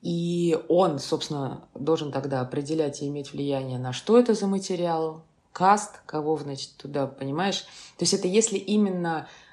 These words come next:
а, задача у продюсера обеспечить, э, коммерческую эффективность, прибыльность проекта. Тогда у тебя продюсер, собственно говоря, главный,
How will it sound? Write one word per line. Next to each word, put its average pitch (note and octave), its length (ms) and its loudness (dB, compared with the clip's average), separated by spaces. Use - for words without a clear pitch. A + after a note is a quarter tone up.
а, D#3 480 -4
задача E3+ 560 0
у D3 60 -6
продюсера F3 580 -2
обеспечить, D3+ 680 -6
э, D#3+ 220 -8
коммерческую D3 840 -2
эффективность, F3+ 600 -6
прибыльность D3 480 -6
проекта. B2 460 -4
Тогда D#3+ 420 6
у A#3 80 6
тебя E3+ 300 0
продюсер, F#3+ 520 -4
собственно D#3+ 380 -8
говоря, C#3 300 -4
главный, C#4+ 580 0